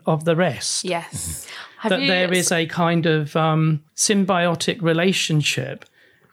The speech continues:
Speaker 1: and we erase that underside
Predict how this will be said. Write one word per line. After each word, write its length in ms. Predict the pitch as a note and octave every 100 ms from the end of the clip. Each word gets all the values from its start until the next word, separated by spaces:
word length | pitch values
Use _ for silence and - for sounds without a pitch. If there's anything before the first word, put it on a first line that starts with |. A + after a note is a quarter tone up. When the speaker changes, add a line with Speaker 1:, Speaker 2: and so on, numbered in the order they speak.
| _
Speaker 1:
and 260 | - E3 D3
we 440 | F#3 F#3 F3 F3 -
erase 720 | E3+ D#3 G3 A#3 D3 C#3 -
that 220 | - D#3 -
underside 840 | F3+ F#3+ F#3 E3 - B2+ B2+ C#3+